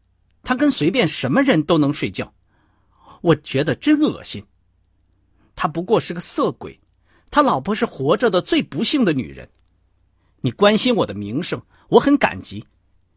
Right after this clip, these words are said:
你跟爸爸一样，又古板又可爱。但是你不用为梅德林发愁。请原谅我那句挖苦话，亲爱的。关于孩子的事，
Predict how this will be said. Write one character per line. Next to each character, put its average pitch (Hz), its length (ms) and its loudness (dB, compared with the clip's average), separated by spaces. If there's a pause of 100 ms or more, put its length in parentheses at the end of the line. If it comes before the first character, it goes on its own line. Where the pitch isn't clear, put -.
(200)
你 143 140 0
跟 185 160 2
爸 196 200 6
爸 127 80 -4
一 107 160 -6
样， 135 220 0 (220)
又 269 200 0
古 165 320 -2
板 87 340 -4
又 185 140 4
可 - 280 -10
爱。 - 240 -14 (840)
但 247 120 6
是 226 100 0
你 156 120 4
不 254 180 0
用 285 180 6
为 170 140 2
梅 120 160 0
德 202 100 0
林 131 160 0
发 180 220 -4
愁。 - 320 -12 (720)
请 143 220 0
原 120 200 -2
谅 214 160 0
我 123 140 -2
那 139 140 0
句 143 140 0
挖 143 160 -2
苦 - 220 -10
话， - 280 -8 (320)
亲 - 220 -2
爱 117 180 -2
的。 - 120 -20 (680)
关 190 160 4
于 202 60 2
孩 - 280 -4
子 208 140 -6
的 156 100 -6
事， - 240 -8